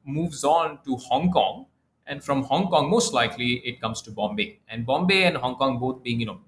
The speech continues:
major British kind of entrepots, uh, uh, really took the British officials by surprise. And because they had this memory of plague devastating London in the sixteen sixties, they said, "We should do everything in our power to stop plague." And what they did in India was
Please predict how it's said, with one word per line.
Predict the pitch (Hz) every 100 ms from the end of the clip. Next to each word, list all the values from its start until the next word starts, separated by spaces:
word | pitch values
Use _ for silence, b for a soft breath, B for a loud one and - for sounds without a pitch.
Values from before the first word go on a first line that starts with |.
| 110
major | 113 120
British | 120 110 117 113
kind | 110
of | 101 _
entrepots, | 107 104 _ 107 147 - - _ _ -
uh, | 110 101 101 101 - 113
uh, | 104 104 117 135
really | 151 160 151 - - -
took | - -
the | 131
British | 117 123 135 123
officials | 120 117 123 110
by | 110
surprise. | 101 - 139 156 156 - b b -
And | 185
because | 196 269 262
they | 208
had | 175 180
this | 180 139
memory | 127 135 143
of | 135 - _ -
plague | 123 123
devastating | 117 113 117 123 117 113
London | 104 107 113
in |
the | 110
sixteen | - - 113
sixties, | 170 180 - 120 117 _ _
they | 147
said, | 147 156
"We | 160
should | 156 147
do | 175
everything | 147 208 180 170 151
in | 151 127
our | 120
power | 160 170 147 139
to |
stop | 120 - 95 -
plague." | 123 - _ _ _ _ _
And | 127 135
what | 135 214 190
they | 135
did | 170 285
in | 208
India | 156 220 220 131
was | 123 123 123